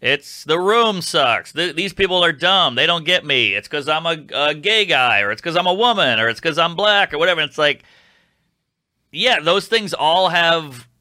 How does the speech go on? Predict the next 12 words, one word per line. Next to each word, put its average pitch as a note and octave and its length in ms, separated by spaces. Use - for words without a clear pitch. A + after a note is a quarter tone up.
flaws, D3+ 640
or C3 260
not B2+ 220
flaws, G#2+ 360
but A2 120
those B2 180
things B2+ 180
all B2+ 200
have A#2+ 260
setbacks, - 800
maybe, C#3+ 460
but C#3 380